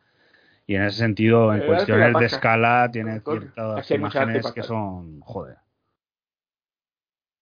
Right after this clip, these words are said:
Speaker 1: Es que sí, hay,
Speaker 2: Eh, eh,
Speaker 1: una cosa es que veas la...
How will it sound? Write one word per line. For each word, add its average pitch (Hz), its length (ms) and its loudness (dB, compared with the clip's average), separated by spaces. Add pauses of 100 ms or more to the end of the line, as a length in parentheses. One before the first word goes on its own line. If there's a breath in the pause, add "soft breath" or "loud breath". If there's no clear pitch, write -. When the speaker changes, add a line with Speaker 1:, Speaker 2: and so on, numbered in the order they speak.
(720)
Speaker 1:
Es 120 140 -4
que 139 120 0
sí, 113 180 -2
hay, 110 240 0
Speaker 2:
Eh, 117 40 -2 (280)
eh, 98 120 -10 (960)
Speaker 1:
una 127 140 -8
cosa 135 180 -4
es 123 60 -12
que 143 120 -2
veas 131 360 0
la... 123 260 -4